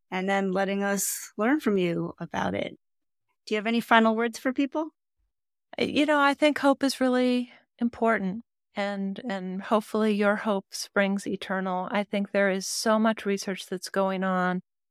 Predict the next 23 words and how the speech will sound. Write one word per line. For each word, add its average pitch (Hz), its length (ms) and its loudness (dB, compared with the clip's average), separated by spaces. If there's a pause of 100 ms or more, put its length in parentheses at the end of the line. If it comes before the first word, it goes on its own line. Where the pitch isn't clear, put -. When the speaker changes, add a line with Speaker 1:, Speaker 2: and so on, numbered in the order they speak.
(480)
Speaker 2:
Jill 214 180 2
talks 202 340 2
about 196 280 6
it 185 60 0
occasionally. 190 640 -2
Standing 190 360 -2
Up 180 140 -6
to 170 60 -8
pots 214 380 0
is 196 180 0
funding 185 380 0
it. 185 200 -2 (100)
Other 190 560 4 (100)
organizations 196 760 0
are 185 60 -2
funding 185 420 -2
research. 180 600 -4 (500)
N 196 140 2
I 208 120 8
H 247 340 4
now - 200 -4
is - 140 -6
funding 180 640 -2